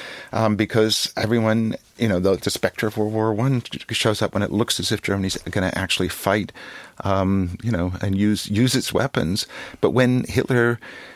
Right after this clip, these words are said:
you know, defeats Poland in a matter of, you know, six weeks,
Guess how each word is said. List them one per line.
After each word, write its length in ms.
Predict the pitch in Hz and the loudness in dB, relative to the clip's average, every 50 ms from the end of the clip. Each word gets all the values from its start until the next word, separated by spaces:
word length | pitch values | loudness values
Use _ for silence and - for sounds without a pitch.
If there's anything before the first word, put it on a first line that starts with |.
| - _ | -8 _
you 60 | 139 | 0
know, 100 | 135 123 | 0 2
defeats 480 | 107 - 107 - - 135 151 160 - - | 2 0 -4 0 0 0 0 0 -2 -8
Poland 480 | - - - 131 147 156 120 101 101 | -6 0 2 2 4 4 2 2 0
in 100 | 98 92 | 0 0
a 60 | 101 98 | -2 -2
matter 500 | 101 98 104 117 120 117 104 101 98 92 | 0 0 0 0 2 2 2 2 2 0
of, 260 | 87 - - - - 123 | 0 -4 -6 -8 -4 -4
you 80 | 123 | -2
know, 240 | 113 98 87 90 90 98 95 | -2 0 -2 -2 -4 -6 -6
six 340 | - - - - - - | -6 -4 -4 -2 -4 -2
weeks, 560 | - 104 120 107 - - - - - - - | -2 0 -2 -2 -4 -6 -8 -8 -8 -10 -14